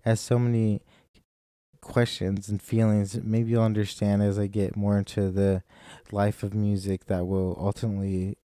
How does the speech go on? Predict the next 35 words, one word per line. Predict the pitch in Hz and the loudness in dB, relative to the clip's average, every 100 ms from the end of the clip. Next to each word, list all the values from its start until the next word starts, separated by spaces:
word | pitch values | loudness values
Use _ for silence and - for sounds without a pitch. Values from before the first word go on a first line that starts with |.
| - | -10
change | - 101 95 | -4 -4 -2
the | 92 | -4
world. | 92 82 87 95 - - - _ _ - | -4 -4 -4 -6 -10 -20 -20 _ _ -6
And | 107 - | -6 0
so, | 110 101 95 | 2 4 2
um, | 92 92 76 69 95 101 - _ _ _ - | 0 -2 -4 -6 -8 -10 -18 _ _ _ -8
I'm | 113 | 0
talking | 123 117 | 2 2
about | 117 107 - | 0 0 -2
the | |
song | 104 - 101 98 | -4 -2 0 2
Emergency, | 92 92 90 98 95 - 92 92 92 _ _ _ _ _ | 0 -2 -4 -8 -10 -8 -6 -6 -8 _ _ _ _ _
if, | - 92 | -12 -8
uh, | 92 90 87 90 - _ | -6 -4 -4 -6 -12 _
since | - - 95 95 | -12 -6 -4 -2
I | |
went | 90 85 | -2 -2
on | 90 | -2
a | 90 | -4
weird | 92 92 - | -6 -10 -10
tangent | - 98 92 95 90 - | -8 -6 -6 -6 -6 -8
for | _ - | _ -4
that | 92 92 | -2 -2
YouTube | 95 92 98 - | -6 -8 -8 -10
count. | - 95 82 | -6 -4 -2
And | 95 | -4
so | 107 | -2
they | 101 | 0
have | 107 - | 0 0
two | 139 | 2
different | 135 123 104 | 4 4 0
versions. | 104 98 104 107 | -2 -2 -2 0
I | |
have | 107 110 | 0 0
one | 117 123 | 2 2